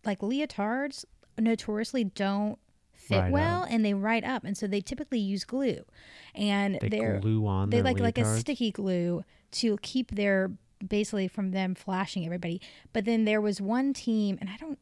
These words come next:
Speaker 1: I don't think it was New Zealand. Maybe it was, like, Mexico. It was one of those, uh, kind of like
Speaker 2: Chose not to use any glue.
Speaker 1: They showed up in full,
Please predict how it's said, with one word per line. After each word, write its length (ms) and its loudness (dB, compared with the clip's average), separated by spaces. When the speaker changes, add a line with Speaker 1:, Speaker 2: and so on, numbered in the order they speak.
Speaker 1:
I 60 -16
don't 180 -8
think 220 -4
it 80 0
was 160 -4
New 120 0
Zealand. 440 -4
Maybe 260 0
it 60 -4
was, 160 -4
like, 180 -4
Mexico. 480 -4
It 60 0
was 140 0
one 140 -2
of 100 -2
those, 320 2
uh, 180 -12
kind 180 -2
of 60 0
like 160 0
Speaker 2:
Chose 320 0
not 340 -2
to 80 -6
use 180 -2
any 180 -4
glue. 300 -2
Speaker 1:
They 300 2
showed 320 0
up 280 -2
in 200 -2
full, 880 -4